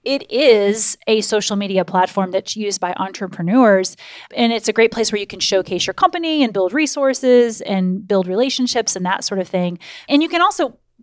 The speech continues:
put yourself in as an expert on certain topics to really show your expertise. But there also is a piece of LinkedIn that's the Small Business Resource Center that has a lot of free content.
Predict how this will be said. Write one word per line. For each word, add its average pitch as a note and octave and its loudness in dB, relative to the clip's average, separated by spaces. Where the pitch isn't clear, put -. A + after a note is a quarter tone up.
put - -6
yourself A#3+ 0
in A3+ 0
as A3 0
an G#3 -8
expert G#3+ -2
on F#3 -4
certain F#3+ -4
topics - -2
to G#3 -4
really G3+ 2
show G3 -4
your F#3+ -2
expertise. - -8
But D#4 6
there B3+ 6
also C#4 6
is A3 -2
a G#3+ -4
piece - -8
of G3 -8
LinkedIn G#3 -2
that's F#3+ -6
the F#3 -6
Small G3 -2
Business F#3 -6
Resource G3 -2
Center F3+ -2
that - -8
has G3 -4
a G#3 -10
lot G3+ -4
of G#3 -16
free F#3+ -12
content. C4 -2